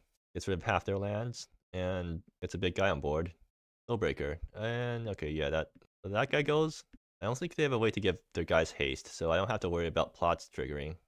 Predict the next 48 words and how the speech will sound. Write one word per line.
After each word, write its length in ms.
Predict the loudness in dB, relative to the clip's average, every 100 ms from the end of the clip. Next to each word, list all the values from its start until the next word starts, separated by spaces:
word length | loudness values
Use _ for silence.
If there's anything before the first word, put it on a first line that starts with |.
| -20 -12
I, 160 | -6
I 20 |
don't 140 | -6 -4
think. 360 | -6 -6 -8 _ _ -6
Oh, 80 | -4
Jejun. 420 | -2 -2 -4 -4 -6
Uh, 280 | 0 2 0 -2
uh, 320 | -2 0 0 -2 -2
they 300 | -2 0 0
have 220 | 0 -2
Jejun, 400 | -4 -6 -6 -8 _ -12
don't 160 | -10 -4
they? 240 | -4 -4 _
Yeah, 300 | -4 0 0 0
uh, 300 | 0 0 -2 _ -14
they 40 | -10
can 360 | -8 -6 -2
one-shot 340 | 0 0 -2 0
Vivian. 340 | -2 -2 -6 -10
So 240 | -6 -4 -2
now 160 | -2
I'm 180 | -4 -6 _ -2
on 120 | -2
top, 300 | 2 0 0 _ _
I'm 140 | -6 -4
in 120 | -4
t-, 140 | -6 -6 0
top 200 | 0 0
deck 140 | -4 -6
mode 160 | -8
again. 300 | -4 -4 -6 -10 _ _ _ _
And 220 | -6 -4
now 160 | -2 0
they're 100 | 2
also, 220 | 2 2
like, 180 | 2 2
gaining 220 | 2 -2
six 260 | -4 -4 0
life 200 | 0 0
per 80 | -4
turn, 280 | -2 -2
which 180 | -4 -2
I 60 | -4
can't 320 | -2 -4 -4
really 260 | -4 -4 -6 -4
beat 300 | -4 -4 -6 -8
until 340 | -8 -2 0
I 100 | 0